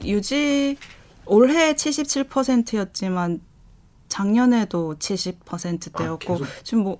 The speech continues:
Speaker 1: 아까 말했듯이 전공이 삼 년 차 밑으로 한 명도 들어온 적이 없는 병원이 있고,
Speaker 2: 음.
Speaker 1: 이런 상황이니까, 어,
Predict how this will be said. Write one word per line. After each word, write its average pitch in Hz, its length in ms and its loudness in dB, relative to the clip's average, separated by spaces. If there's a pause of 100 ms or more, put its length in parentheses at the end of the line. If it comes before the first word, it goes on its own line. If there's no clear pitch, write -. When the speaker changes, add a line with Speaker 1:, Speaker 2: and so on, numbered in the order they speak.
Speaker 1:
아까 180 340 -2
말했듯이 175 580 -4
전공이 196 460 -2
삼 277 220 6
년 285 120 6
차 262 140 0
밑으로 180 240 -4
한 262 220 2
명도 226 300 0
들어온 180 500 -2
적이 170 220 -6
없는 185 320 2
병원이 160 400 -4
있고, - 320 -10
Speaker 2:
음. 120 580 -6
Speaker 1:
이런 170 160 -6
상황이니까, 165 840 -4 (880)
어, 170 580 0